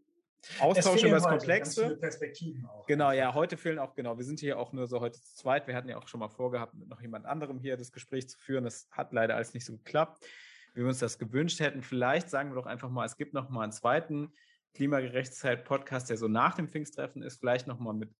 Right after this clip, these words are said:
Speaker 2: anderen Gästen in einer anderen Zusammensetzung, auch ein bisschen mehr diesem konkreten Ansatz, was bedeutet das für den Friedensdienst von Irene? Wie können wir damit irgendwie weitergehen? Welche, welche, ähm, Perspektiven gibt es so?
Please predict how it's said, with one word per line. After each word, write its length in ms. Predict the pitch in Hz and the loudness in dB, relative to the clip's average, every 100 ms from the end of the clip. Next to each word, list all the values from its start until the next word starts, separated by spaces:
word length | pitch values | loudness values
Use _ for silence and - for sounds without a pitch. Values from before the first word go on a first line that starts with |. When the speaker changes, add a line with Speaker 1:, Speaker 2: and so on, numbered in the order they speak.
| _ | _
Speaker 2:
anderen 420 | 127 147 135 120 | -2 -2 -2 -2
Gästen 480 | 147 170 - - 143 | 0 0 -2 -6 -4
in 160 | 123 | -2
einer 80 | 120 | 0
anderen 240 | 120 123 120 | 0 -2 -6
Zusammensetzung, 580 | 117 123 143 131 131 | -4 -2 -2 -4 -6
auch 140 | 107 113 | -6 -2
ein 60 | |
bisschen 300 | 123 139 139 | -2 -2 -2
mehr 180 | 123 117 | -2 -4
diesem 200 | 113 117 | -4 -10
konkreten 580 | 113 113 - 123 127 117 | -8 -10 -6 -8 -6 -6
Ansatz, 640 | 113 117 120 117 113 - - _ _ _ _ _ - _ | -4 -2 0 0 -2 -14 -20 _ _ _ _ _ -20 _
was 240 | 113 123 123 | 0 0 2
bedeutet 340 | 127 120 120 | 2 2 2
das 140 | 113 - | -4 -4
für 100 | 104 | -6
den 120 | 101 | -6
Friedensdienst 540 | - 135 127 117 107 | -4 -6 -4 -8 -8
von 120 | 107 | -6
Irene? 480 | 101 101 135 185 156 | -4 -2 0 0 0
Wie 100 | 127 | -4
können 240 | 127 120 107 | -6 -4 -2
wir 80 | |
damit 480 | 110 127 156 151 135 | 2 4 2 0 -6
irgendwie 360 | 135 123 123 117 | -6 -4 -4 0
weitergehen? 680 | 113 120 120 113 113 113 110 | 0 0 -4 -4 -4 -2 -4
Welche, 420 | 107 113 107 90 | -4 -2 -2 -2
welche, 500 | 107 104 107 101 - | -6 -4 -2 -2 -4
ähm, 180 | 104 104 | -8 -8
Perspektiven 600 | 117 107 110 - 123 120 | -8 -8 -10 -10 -10 -8
gibt 200 | 139 147 | -8 -8
es 140 | 151 - | -10 -6
so? 260 | 131 131 | -6 -8